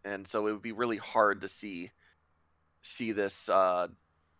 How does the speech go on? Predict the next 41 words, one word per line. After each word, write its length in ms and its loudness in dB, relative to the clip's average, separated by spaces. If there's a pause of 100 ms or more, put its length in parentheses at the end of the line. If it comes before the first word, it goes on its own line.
(460)
a, 160 -2
a 100 6
live 240 6
action 300 2
version 240 0
of 80 -10
this 160 -10
movie. 180 -4
Like, 200 0
the, 120 -6
the 180 0
idea 360 4
of, 120 -2
of, 340 2 (100)
of 180 -2
the 80 -4
one 240 0
where 140 0
they, 180 -2 (460)
that 160 -8
the 200 -12
aunt 380 -6 (380)
is 180 -8
the 140 -10
main 220 -8
character 580 -2 (340)
is 160 -10
more 160 -2
intriguing 460 -6
to 100 -10
me 200 -8
than, 260 -4 (560)
than 180 -2
seeing 460 -6
them 200 -2 (120)
follow 360 6
the, 240 -2
the 80 -6
two 200 -10
children. 480 -2 (960)
Um, 400 -6